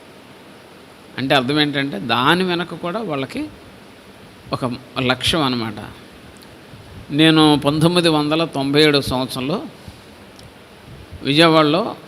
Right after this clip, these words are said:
ఒక సేవకుని దగ్గరికి వెళ్ళాను నేను. అంటే ఒక పెద్ద మీటింగ్ పెడితే వెళ్ళాను.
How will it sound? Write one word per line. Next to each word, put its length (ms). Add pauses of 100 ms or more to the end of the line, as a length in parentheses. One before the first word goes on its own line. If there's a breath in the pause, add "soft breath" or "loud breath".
(720)
ఒక 460
సేవకుని 500
దగ్గరికి 320
వెళ్ళాను 340
నేను. 140 (1500)
అంటే 120
ఒక 180
పెద్ద 180
మీటింగ్ 380
పెడితే 220
వెళ్ళాను. 320